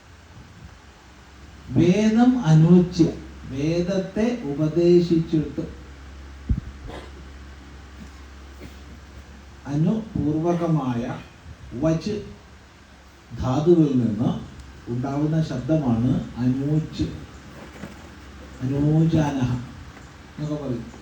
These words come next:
പഠിക്കുന്നവൻ, വിദ്യാർത്ഥിയെ പറയുന്ന പേരാ അനൂചാനഃ. പഠിക്കുന്നവൻ, വേദപാഠം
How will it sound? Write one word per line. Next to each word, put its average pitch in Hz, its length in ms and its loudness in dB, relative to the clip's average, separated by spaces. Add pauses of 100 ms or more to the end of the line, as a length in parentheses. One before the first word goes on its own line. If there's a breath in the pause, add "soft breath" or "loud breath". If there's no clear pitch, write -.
(640)
പഠിക്കുന്നവൻ, 135 680 -2 (120)
വിദ്യാർത്ഥിയെ 160 800 2
പറയുന്ന 143 380 -2
പേരാ 127 220 0 (140)
അനൂചാനഃ. 123 760 -6 (1300)
പഠിക്കുന്നവൻ, 151 600 0 (4000)
വേദപാഠം 165 680 4